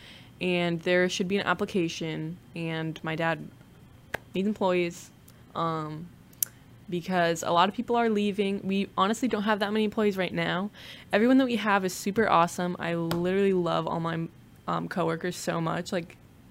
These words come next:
they're so awesome. I can't even express that enough. They're so great. Um, but it's hard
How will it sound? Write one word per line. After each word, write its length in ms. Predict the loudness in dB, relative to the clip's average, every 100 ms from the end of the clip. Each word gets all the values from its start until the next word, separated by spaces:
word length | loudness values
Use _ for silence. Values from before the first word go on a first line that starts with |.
| -20 -20 -6
they're 160 | -4
so 260 | -4 -2 0
awesome. 520 | 0 -2 -4 -8 -8 -8
I 60 |
can't 180 | -10 -8
even 140 | -8
express 340 | -10 -10 -12 -8
that 100 | -8
enough. 260 | -6 -6 -10 -16 -20 -14 -4
They're 120 | -2
so 200 | 2 2
great. 420 | 4 2 2 0 -10 -20 -20 -2
Um, 540 | 4 6 6 2 -2 -8 -18 -20 -20 0
but 560 | 4 6 6 0 -10 -16 0
it's 180 | 0 0
hard 560 | 2 6 6 4 0